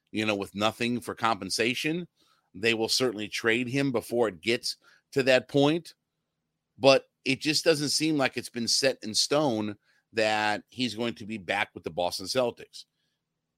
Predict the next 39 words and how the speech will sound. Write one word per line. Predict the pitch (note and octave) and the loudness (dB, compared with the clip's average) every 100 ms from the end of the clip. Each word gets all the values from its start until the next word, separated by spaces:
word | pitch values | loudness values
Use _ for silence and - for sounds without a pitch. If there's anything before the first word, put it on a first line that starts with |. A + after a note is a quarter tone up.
| _ _ | _ _
But | G#2 - | -4 -4
he | G2+ C#3+ | 0 4
is | C#3 C3 | 4 2
owed | A2+ B2 A#2+ A2 - | 2 4 4 0 -6
a | F2 F2 _ - | -8 -8 _ -12
crap | - C3+ - - | -2 -2 -2 -6
ton | C3 A#2 | -4 -2
of | F#2+ | -4
money | G#2+ F2 D2+ | -4 -4 -6
because, | G2 F2+ G2 | -8 -4 -2
again, | G#2+ A#2 D3+ A2+ F#2 - _ _ | -2 0 2 2 -2 -12 _ _
he | _ C3+ A#2+ | _ 0 0
is | F2+ | -2
not | G#2+ B2+ F3 A2 | 2 2 2 -2
just | A#2 C3 - | -2 -2 -2
a, | A#2 A2 G#2+ G2 - _ _ - | -2 2 0 0 -8 _ _ -6
he's | A2+ | -2
not | B2+ E3 - | 4 4 4
just | D#3 - | -4 -2
in | C3 A#2 | -2 0
line | A#2+ B2 G#2+ G2+ | 0 0 0 -2
for | - G#2 | -4 -2
a | G#2 | -2
max | G2 G2 G#2+ A2+ - - | -2 -2 -2 -2 -4 -8
extension. | F2 - A#2+ A2+ D#2+ C#2+ _ _ _ | -6 -2 -2 -2 -10 -16 _ _ _
He's | C#3 E3+ E3 | -4 0 0
in | C#3 | 2
line | B2+ B2 A#2 | 2 2 0
for | A2+ - | -4 -4
a | G2+ | -2
super | F#2+ - - G3 - G#2 | 0 2 2 -2 -2 -2
max | F#2+ F2+ - - - _ _ _ | 0 -4 -4 -6 -6 _ _ _
extension. | A2 - A#2+ G2+ - D2+ _ _ _ _ | -2 0 2 0 -6 -18 _ _ _ _
And | G#2+ | -6
from | C3+ C3 | 0 0
the | G#2+ | 4
Boston | B2+ D#3 D3 C#3 | 6 6 4 -2
Celtics | B2 E3+ F3+ C#3 A2 | 2 4 4 2 -8
perspective, | - G2 - F#2+ - G2+ | -8 -8 -2 -4 -2 -4